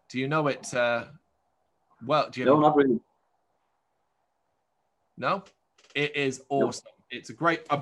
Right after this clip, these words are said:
Speaker 1: it's one of our locals. It's a great venue. Picturing you guys inside that venue, it will be insane. So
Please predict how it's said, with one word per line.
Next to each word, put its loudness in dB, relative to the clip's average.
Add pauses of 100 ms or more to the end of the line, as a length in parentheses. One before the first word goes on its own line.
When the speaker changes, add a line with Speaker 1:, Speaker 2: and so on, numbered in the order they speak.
(120)
Speaker 1:
it's 0
one 2
of 2
our 4
locals. 2
It's -10
a -8
great 2
venue. 0 (320)
Picturing 0
you 6
guys 4
inside 0
that 0
venue, -2
it -2
will 0
be 0
insane. -2
So -2